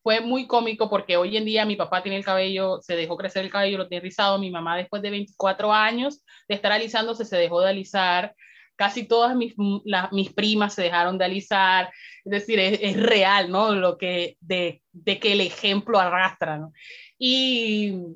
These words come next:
y lo otro que te quería decir ya para concluir es que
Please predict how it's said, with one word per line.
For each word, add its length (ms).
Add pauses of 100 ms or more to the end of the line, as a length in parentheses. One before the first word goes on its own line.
(680)
y 120
lo 140
otro 300
que 120
te 160
quería 300
decir 460
ya 180
para 260
concluir 680
es 220
que 260